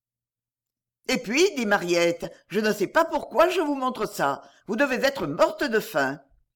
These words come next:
Et votre déjeuner qui est tout froid. Allez donc faire réchauffer des œufs. Autant ressusciter un mort. » « Ah, ma pauvre Mariette, mon déjeuner est fait, allez. Je vous assure que je n'ai pas faim. Ces choses-là me mettent à l'envers.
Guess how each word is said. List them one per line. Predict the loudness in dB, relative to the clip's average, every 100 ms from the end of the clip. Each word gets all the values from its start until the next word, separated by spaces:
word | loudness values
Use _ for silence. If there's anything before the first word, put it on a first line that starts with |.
| _
Et | -2
votre | -2 0
déjeuner | -2 0 0 0 -2 -4 0
qui | -2
est | 0
tout | -2
froid. | -2 -4 0 0 -2 _ _ _
Allez | 2 2 4
donc | 6 6
faire | 4 -2 -2
réchauffer | 2 0 0 -4 0
des | 4 4 6
œufs. | 4 4 0 _ _ _
Autant | 2 4 2
ressusciter | 2 0 0 -4 -6 -2 2
un | 4
mort. » « | 4 4 4 0 -12 _ _ _ _ _ _ _ _ _ _ _ _ _
Ah, | 4 6 6
ma | 2
pauvre | -2 2 2 4
Mariette, | 2 0 2 4 4 2 -6 -10 -4
mon | -4
déjeuner | -2 -2 0 0 0 0
est |
fait, | -2 0 0 4
allez. | 4 4 2 0 -6 _ _
Je | -2
vous | -2 2
assure | 0 0 0 2 2
que | 0
je | -2
n'ai | -2 -2
pas | 0 0
faim. | 2 0 0 -2 _ _
Ces | -2 0
choses-là | 0 -2 0 2 2 2
me | 0
mettent | -2 -4 -2
à | 0
l'envers. | 2 0 2 2 2